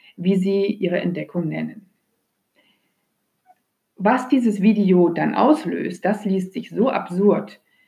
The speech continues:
so irre, so komisch und spannend, dass einem als Leser fast schwindelig wird.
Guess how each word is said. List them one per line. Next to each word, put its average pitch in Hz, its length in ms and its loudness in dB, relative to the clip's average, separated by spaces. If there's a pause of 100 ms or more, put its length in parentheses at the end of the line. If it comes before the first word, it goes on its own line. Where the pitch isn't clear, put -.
(180)
so 196 260 0
irre, 240 560 2 (200)
so 208 160 0
komisch 226 520 2
und 180 140 -2
spannend, 202 560 0
dass 180 160 -4
einem 190 240 -4
als 180 200 -8
Leser 185 380 -2
fast - 260 -16
schwindelig 151 480 -8
wird. - 280 -20